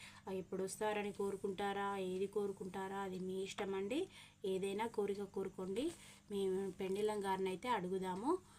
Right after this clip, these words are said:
ఉమ్, యూనివర్స్ వారి పర్సన్ గురించి వారు ఏదైనా ఒక కోరిక మనసులో తలుచుకుంటారు. వారికైతే పాజిటివ్గా రావాలి. యూనివర్స్ కలెక్టివ్ యొక్క కోరిక అనేది నెరవేరాలి.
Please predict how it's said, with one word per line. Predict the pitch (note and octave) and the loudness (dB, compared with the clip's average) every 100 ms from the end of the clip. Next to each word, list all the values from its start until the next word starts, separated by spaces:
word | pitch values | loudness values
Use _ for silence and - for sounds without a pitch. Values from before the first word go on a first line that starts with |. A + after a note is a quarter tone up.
| - - | -18 -4
ఉమ్, | F#3 F#3+ G3 F#3+ F#3+ - - - - - - - - - - - - - - - | 0 2 2 0 0 -6 -20 -20 -20 -20 -20 -20 -20 -20 -20 -20 -20 -20 -16 -4
యూనివర్స్ | G#3 G3+ G3+ G#3+ C#4 D4 - - - - | 0 0 2 2 2 0 -6 -12 -20 -4
వారి | G3 G3 F#3 | 0 0 0
పర్సన్ | F#3+ F#3 - A3 G#3+ | -2 -4 -2 0 0
గురించి | G3+ F#3+ F#3 F#3+ F#3+ B3+ | 0 0 0 0 0 -2
వారు | A3 F#3+ F#3 | -2 0 2
ఏదైనా | A3 F#3+ F#3 G3+ G#3+ | 4 4 2 0 0
ఒక | G3 E3+ | 0 -4
కోరిక | F#3 F#3+ F#3 F#3+ | -6 -2 -2 0
మనసులో | A3 G#3 F3+ F3+ G3+ G3 | 0 2 0 -2 -4 -4
తలుచుకుంటారు. | G3 F3+ - G3+ F#3 F#3+ F#3+ | -4 -4 -6 -6 -4 -4 -2
వారికైతే | G#3 F#3+ F#3+ G3 F#3+ | -2 -2 -4 -6 -6
పాజిటివ్గా | G#3 G3 F#3 E3+ G3+ F#3+ F#3+ | -4 -2 -2 -2 -2 0 -2
రావాలి. | F#3 F3+ F#3 G3 D4+ - - - - - | -2 -2 -2 0 0 -4 -16 -20 -20 -8
యూనివర్స్ | G3 F#3+ F#3 F#3 G3 A3 - - - - - G#3+ G3 | -4 0 0 0 -2 -4 -6 -10 -14 -20 -6 -4 0
కలెక్టివ్ | G#3+ G#3+ - A3 | 2 2 2 4
యొక్క | G#3 G3+ A3 | 4 2 -4
కోరిక | G3+ G3+ G3 G3+ | -2 0 2 0
అనేది | G3+ G3 F#3+ G3 | 0 0 2 2
నెరవేరాలి. | G3 F#3 F#3+ F#3+ F#3+ F#3+ G3 | 2 0 0 0 2 2 2